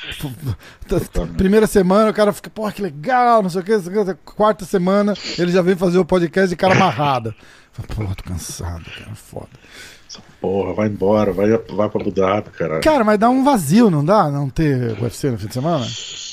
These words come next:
Speaker 2: Ah.
Speaker 1: Parece que falta alguma coisa, né? Fica meio besta.
Speaker 2: É. Um, assim, esporadicamente é tranquilo, porque, né? Se não, vai, vai ter todo fim de semana, vai ter card, tipo, Jessica Eye e Cynthia Calvillo de main event.
Speaker 1: Puta, é foda, né?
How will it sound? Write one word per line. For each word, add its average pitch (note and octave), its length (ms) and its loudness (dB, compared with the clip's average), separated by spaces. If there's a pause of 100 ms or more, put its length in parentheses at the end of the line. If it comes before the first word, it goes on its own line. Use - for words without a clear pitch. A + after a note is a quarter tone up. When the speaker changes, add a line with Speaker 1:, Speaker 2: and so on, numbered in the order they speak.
(1040)
Speaker 2:
Ah. - 60 0
Speaker 1:
Parece A3 440 2
que C4 40 -6
falta C4+ 280 2
alguma B3+ 180 0
coisa, G3+ 400 2
né? F3 80 -2
Fica E3 140 -4
meio F#3 120 -2
besta. D3+ 500 -4 (760)
Speaker 2:
É. A2+ 260 -2 (420)
Um, C4 360 4
assim, D3+ 580 -2
esporadicamente B2 800 -4
é F3 60 -4
tranquilo, G#3+ 720 -2
porque, A3+ 320 -6
né? F#3+ 180 -2 (520)
Se - 180 -6
não, B2 340 0
vai, A#2+ 160 0 (240)
vai G#2+ 120 0
ter - 120 -12
todo A2 180 -2
fim A2+ 140 -4
de - 80 -6
semana, G2 240 -4
vai C#3+ 120 0
ter D3 160 -6
card, C#3+ 380 0
tipo, - 320 -4
Jessica A2+ 520 0
Eye A#2+ 80 2
e - 20 -4
Cynthia C3+ 300 -4
Calvillo B2 420 0
de B2+ 80 -6
main C#3+ 160 -2
event. D3+ 240 0
Speaker 1:
Puta, C3 220 -2
é - 40 -8
foda, F2 400 -8
né? F#2 120 -12